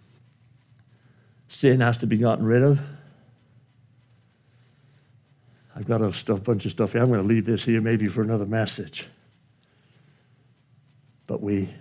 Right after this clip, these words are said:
we have been fitted like saints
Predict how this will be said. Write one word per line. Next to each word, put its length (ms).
we 240
have 160
been 200
fitted 440
like 240
saints 560